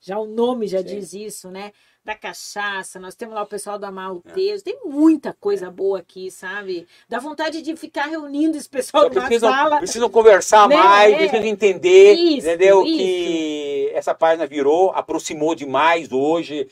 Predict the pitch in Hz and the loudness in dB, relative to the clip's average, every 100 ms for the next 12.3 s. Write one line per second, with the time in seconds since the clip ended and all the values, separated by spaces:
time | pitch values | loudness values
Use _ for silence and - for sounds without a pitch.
0 | _ - 104 156 147 143 151 156 147 113 | _ -12 -6 -4 -4 -6 -6 -4 -4 -6
1 | - 160 143 151 160 139 139 156 143 123 | -8 4 4 4 -2 -4 0 0 -2 -12
2 | 147 160 - 180 175 _ 113 135 175 - | -16 -14 -10 -10 -10 _ -6 -4 -4 -8
3 | _ _ 127 135 139 135 131 127 143 147 | _ _ -14 -12 -10 -10 -10 -10 -10 -10
4 | 151 131 156 151 143 120 _ _ 117 139 | -8 -6 -6 -8 -14 -16 _ _ -10 -10
5 | 151 - - 127 - 143 135 - - 143 | -12 -8 -6 -6 -8 -8 -8 -4 -4 -4
6 | 127 151 143 143 - - 131 113 - 131 | -6 -8 -8 -10 -10 -10 -10 -10 -8 -8
7 | 139 - 123 110 - 110 127 143 _ _ | -8 -12 -10 -12 -10 -6 -6 -6 _ _
8 | _ 139 135 131 123 135 151 - _ - | _ -16 -12 -8 -4 -4 -6 -10 _ -6
9 | 135 143 135 131 127 - 120 135 139 135 | -6 -6 -12 -10 -12 -8 -4 -4 -4 -6
10 | 131 131 123 117 92 240 247 214 - 240 | -6 -6 -6 -10 -12 -8 -6 -6 -8 -8
11 | 262 320 - 302 269 - 254 208 208 220 | -8 -10 -12 -12 -12 -10 -10 -8 -8 -8
12 | 220 226 | -10 -12